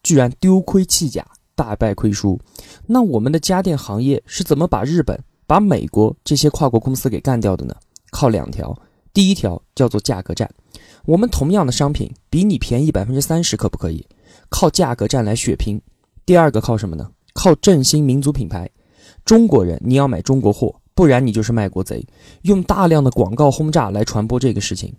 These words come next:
所以啊，靠价格战和振兴民族品牌这两大法宝，中国的家电企业，比如说海尔、长虹、T C L、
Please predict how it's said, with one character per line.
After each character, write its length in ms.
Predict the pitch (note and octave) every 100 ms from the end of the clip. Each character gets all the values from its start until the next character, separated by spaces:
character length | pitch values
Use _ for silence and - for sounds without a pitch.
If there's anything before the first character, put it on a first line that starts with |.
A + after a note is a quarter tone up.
| _ _
所 180 | - C3
以 80 | B2+
啊， 140 | F2+ -
靠 200 | - E3+
价 260 | G3+ D#3
格 100 | B2+
战 220 | B2+ C#3+
和 100 | A2+
振 200 | B2+ D3
兴 120 | B2 B2+
民 160 | B2
族 120 | B2
品 180 | C3+ D#2
牌 240 | D#2+ D#2 - - - -
这 120 | G#3+
两 240 | C3+ G2
大 160 | B2 C3
法 200 | A2+ A2+
宝， 240 | - - _ _
中 180 | F3 F3+
国 140 | B2+
的 80 | B2
家 220 | - C#3
电 160 | D3 A2+
企 220 | - C2
业， 200 | G2 G#2 - _ -
比 80 | -
如 120 | C#3
说 100 | D#3
海 220 | F#3+ - C#3+
尔、 180 | C3+ - - _ _
长 180 | - C3+
虹、 260 | C#3+ B2 D#3+ _ _
T 120 | - F3
C 220 | E3+ A2+
L、 240 | G#2+ -